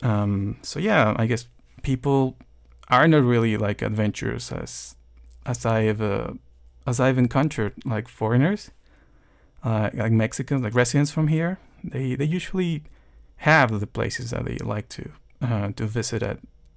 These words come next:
and, and basically they stick to that. And yeah,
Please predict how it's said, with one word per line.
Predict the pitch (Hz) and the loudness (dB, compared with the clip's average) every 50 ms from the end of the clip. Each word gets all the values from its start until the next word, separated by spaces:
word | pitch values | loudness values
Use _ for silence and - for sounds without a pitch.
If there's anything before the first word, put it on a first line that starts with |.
| - _ - - | -20 _ -10 -2
and, | 127 123 120 117 117 113 113 113 110 | 2 4 6 8 8 8 6 4 2
and | 117 120 113 | 2 0 0
basically | 113 110 110 - - 117 120 117 | 0 0 -2 -2 -6 -6 -4 -4
they | 117 127 | -4 -6
stick | - - - 117 - | -8 -8 -10 -10 -6
to | - 113 | -4 -2
that. | 110 113 110 110 107 | 0 0 0 0 0
And | 104 - - - - _ - - _ - _ - - - _ _ - - - - _ _ - | -2 -4 -6 -10 -18 _ -20 -20 _ -20 _ -20 -20 -20 _ _ -20 -20 -20 -20 _ _ -8
yeah, | - 135 123 120 113 107 104 107 - 123 | -2 0 2 4 4 4 2 2 2 0